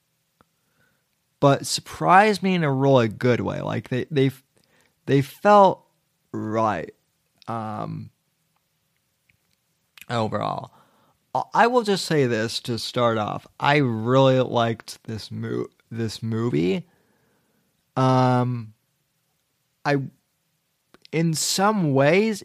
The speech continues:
it exceeded my expectation. In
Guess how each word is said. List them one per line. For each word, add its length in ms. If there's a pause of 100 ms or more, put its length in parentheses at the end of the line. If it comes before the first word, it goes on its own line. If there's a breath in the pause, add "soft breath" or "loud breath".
it 200
exceeded 640
my 260
expectation. 1040 (1500)
In 160